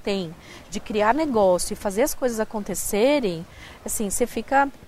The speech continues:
você é contaminado por isso. Então, pra mim, empreender hoje,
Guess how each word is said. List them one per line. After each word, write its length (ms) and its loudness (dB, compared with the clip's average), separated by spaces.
você 200 0
é 180 2
contaminado 880 4
por 180 -6
isso. 400 -4
Então, 140 -6
pra 160 2
mim, 320 0
empreender 760 2
hoje, 460 0